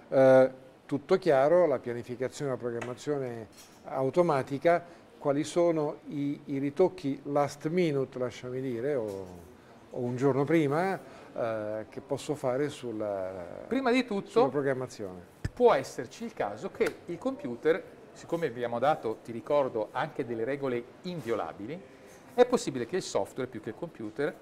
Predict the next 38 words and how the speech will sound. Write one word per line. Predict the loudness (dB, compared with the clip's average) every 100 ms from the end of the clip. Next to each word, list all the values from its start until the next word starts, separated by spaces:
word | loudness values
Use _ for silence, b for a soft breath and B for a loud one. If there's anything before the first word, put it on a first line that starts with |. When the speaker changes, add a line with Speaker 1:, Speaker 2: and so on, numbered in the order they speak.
| -6
Speaker 2:
abbia | -4 -2
trovato | -2 -2 -4
difficoltà. | -8 -12 -16 -8 -8 -8 -14 -20 -20 -14
Speaker 1:
Che | -6
sia | 4 6
in |
un | 8
paradosso, | 8 8 8 0 -8 -12 -10
quindi | 0 0
Speaker 2:
Che |
Speaker 1:
non, | 2
Speaker 2:
sia | 4
Speaker 1:
non | 6
Speaker 2:
in | 8
una | 6
Speaker 1:
riesce | 2
ad |
Speaker 2:
difficoltà. | 0 0
Speaker 1:
uscire. | 2 6
Speaker 2:
Allora | 4
che | 4
cosa | -2 -6
fa? | -2 -2
Tira | -2 0 0
su, | -2 -6 -6 -8 B B B B
come | -8 -6
dire, | 0 2 2 0
il | -8 -8
segnale | -8 -6 -4
di | -4 -4
help. | -2 -2 -4 -4 -4
E | -2
cos'è | -2 0 2
il | 4
help? | 6 6 4 0 -2 -2 B B B B
È: | -2 -2
"Amico | -2 -4 -2 -2
mio, | -2 0 2 0